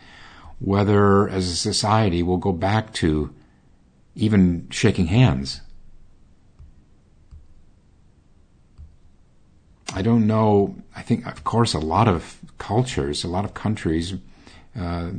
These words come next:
people shake hands, but not all of them. In Japan,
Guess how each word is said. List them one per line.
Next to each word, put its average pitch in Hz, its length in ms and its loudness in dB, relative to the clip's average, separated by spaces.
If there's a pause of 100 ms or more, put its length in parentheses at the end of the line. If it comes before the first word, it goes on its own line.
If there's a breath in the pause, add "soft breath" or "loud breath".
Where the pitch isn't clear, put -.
(180)
people 95 280 -4
shake 90 300 -2
hands, 90 540 0 (440 soft breath)
but 101 100 -4
not 135 160 4
all 143 180 4
of 78 120 2
them. 69 280 -6 (1080)
In 92 160 0
Japan, 101 760 0